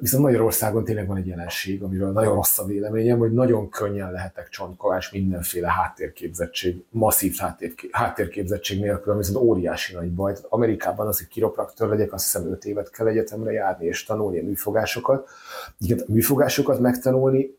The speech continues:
ez a véleményem, szerintem nem egy nagy művészet. Tehát, ö, nem az a nehéz, hanem az, hogy tudd, hogy mikor csináld őket, mikor ne csináld őket, mire jók, mire nem jók,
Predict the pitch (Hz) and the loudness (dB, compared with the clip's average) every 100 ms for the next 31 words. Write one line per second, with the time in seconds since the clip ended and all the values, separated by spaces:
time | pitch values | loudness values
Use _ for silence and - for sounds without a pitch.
0 | _ - 87 113 104 101 95 95 107 127 | _ -8 0 2 2 0 0 0 2 0
1 | 110 110 92 98 113 120 107 95 90 85 | 0 -4 -2 2 4 4 2 0 0 -2
2 | 82 78 - 80 - - 95 110 113 98 | -4 -2 -2 -4 -8 -4 -2 2 2 2
3 | - _ _ _ _ - 123 117 90 87 | -8 _ _ _ _ 0 4 4 2 -2
4 | 82 90 92 98 101 107 - - 98 - | -4 -2 -2 -2 -2 0 -2 -2 -6 -2
5 | 101 101 107 95 - 110 113 117 117 135 | -4 -2 -2 -4 -4 -4 0 2 2 -2
6 | - 107 98 107 101 101 - 113 117 110 | -2 -6 0 0 2 -2 -2 -2 2 2
7 | 120 131 127 98 98 113 117 117 117 95 | 4 2 0 0 4 6 6 6 2 -8
8 | 92 104 117 120 127 131 - | -6 -4 -2 2 2 2 -2